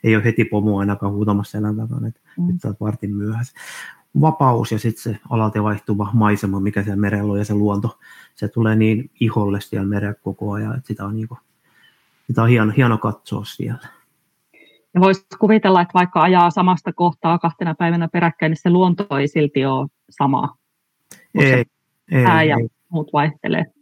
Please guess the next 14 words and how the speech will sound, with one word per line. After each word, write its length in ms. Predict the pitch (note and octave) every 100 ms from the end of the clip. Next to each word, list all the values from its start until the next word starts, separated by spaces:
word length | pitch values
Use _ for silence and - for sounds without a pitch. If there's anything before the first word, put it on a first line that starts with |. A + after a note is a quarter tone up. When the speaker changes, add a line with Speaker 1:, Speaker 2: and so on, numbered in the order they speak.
| _ -
Speaker 1:
Kyllä, 320 | C#3+ C3 B2
ja 120 | A#2
varsinkin 380 | A#2 A2+ A2 G#2+
tällä 260 | G#2+ G#2
kevää, 320 | G#2 A2 G#2 G2+
kun 600 | - E2+ F2+ C#2 C#3 C#3+ _ -
leht-, 440 | A2+ A2 G#2+ - -
lehti 340 | A2 A2 G#2+
tulee 220 | A2+ G#2+
puuhun, 480 | G#2+ A2 G2+ G2+ G2+
niin 120 | G2+
se 100 | G#2
näkee 340 | G#2 G#2 A2 G#2+
niinku 420 | A#2 A#2+ B2+